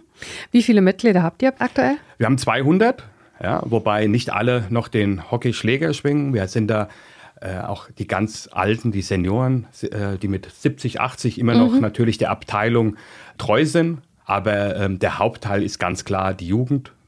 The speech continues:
Speaker 2: ja, wo wir also im Endeffekt weit über fünfzig Prozent Jugendliche, äh,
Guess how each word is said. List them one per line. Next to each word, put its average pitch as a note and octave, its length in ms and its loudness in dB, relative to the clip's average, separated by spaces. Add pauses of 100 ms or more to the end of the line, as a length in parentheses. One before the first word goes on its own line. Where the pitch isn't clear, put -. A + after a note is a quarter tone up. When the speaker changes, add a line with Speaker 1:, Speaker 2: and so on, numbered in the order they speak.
(280)
Speaker 2:
ja, G2 240 -6
wo F#2 160 -6
wir F#2 260 -4
also E2+ 360 -8
im - 180 -18
Endeffekt F2+ 460 -8
weit F2 200 -4
über F2+ 240 -4 (280)
fünfzig - 420 -10
Prozent F2+ 440 -10
Jugendliche, F#2 720 -8 (520)
äh, E2+ 380 -8